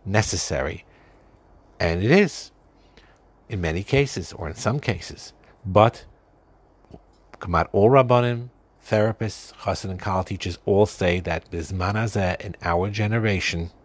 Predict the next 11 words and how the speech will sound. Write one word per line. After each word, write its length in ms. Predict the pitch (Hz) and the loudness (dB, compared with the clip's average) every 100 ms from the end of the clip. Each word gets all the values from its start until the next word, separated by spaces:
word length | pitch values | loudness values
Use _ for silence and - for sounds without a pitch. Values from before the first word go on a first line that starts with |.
| _ _ - _ - - - - - | _ _ -20 _ -20 -20 -20 -20 -10
the 120 | 87 | -6
vast 520 | 82 80 95 113 - - | -4 4 6 6 2 -2
majority 640 | 110 104 104 101 101 104 | -2 4 6 6 4 -2
of 140 | 85 | -4
divorces 540 | 85 82 90 87 - 90 | -6 -4 -2 -2 -2 -4
that 180 | 90 - | -4 -4
take 240 | 87 - | -6 -4
place 320 | - 98 104 | -4 -4 -2
in 100 | 92 | -4
our 140 | 78 87 | -2 -2
community 640 | 139 127 107 104 104 101 | -2 0 0 2 0 -2